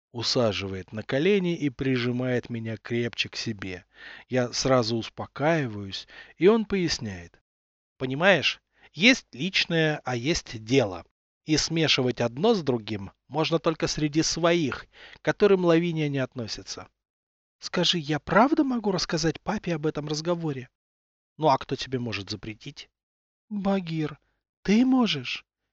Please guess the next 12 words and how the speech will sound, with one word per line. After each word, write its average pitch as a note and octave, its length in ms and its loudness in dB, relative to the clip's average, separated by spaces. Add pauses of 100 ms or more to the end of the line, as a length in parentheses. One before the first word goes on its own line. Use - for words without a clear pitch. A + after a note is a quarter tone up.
(160)
Я F#3+ 140 2
же G#3+ 140 4
говорила, A3+ 540 0
хочу - 420 0
тебе A#3 280 -4
помогать. G3+ 640 -4 (320)
Помогать, F#3+ 640 2
а F#3+ 80 -2
не D#3 160 -4
вредить». B2+ 580 -8 (720)
«А E3 140 10
папа? D3+ 420 -4